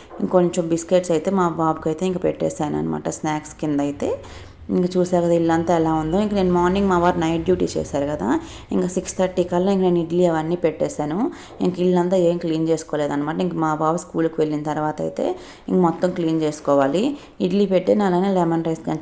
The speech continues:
చేశాను అనమాట. నైట్ అన్నం అంతా మిగిలిపోయింది. ఇంక ఇది చూసారా, ఇంకా ఇదన్నమాట మా చెల్లి లగేజ్. ఇంక కొత్త బకెట్, ఇంకా బ్యాగ్స్.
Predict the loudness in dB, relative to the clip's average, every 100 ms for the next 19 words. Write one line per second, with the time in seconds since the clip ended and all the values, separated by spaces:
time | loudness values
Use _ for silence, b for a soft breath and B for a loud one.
0 | -2 -2 -2 -2 -2 -2 -2 -2 -2 -2
1 | -4 -4 -4 -4 -4 -4 -2 -2 -2 -2
2 | -4 B B B B -4 -2 2 2 2
3 | 0 0 0 0 -2 -2 -2 -2 0 -2
4 | -4 -6 -4 -2 0 0 0 -2 -2 0
5 | -2 -2 -2 -2 -4 -2 -4 -4 -4 -2
6 | -2 -6